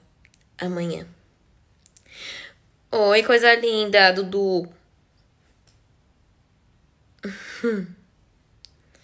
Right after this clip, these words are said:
Eu era pequenininho, tipo, Plutão, Plutãozinho.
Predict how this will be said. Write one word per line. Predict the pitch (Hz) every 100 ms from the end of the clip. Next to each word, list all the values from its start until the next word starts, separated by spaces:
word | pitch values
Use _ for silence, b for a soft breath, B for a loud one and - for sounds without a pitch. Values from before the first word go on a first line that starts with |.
| b b b b b b _ -
Eu | 196
era | 202 202 202 202
pequenininho, | 202 196 - 202 214 226 226 254
tipo, | - - _ _
Plutão, | - 196 202 208 202 202 -
Plutãozinho. | - - 254 233 220 247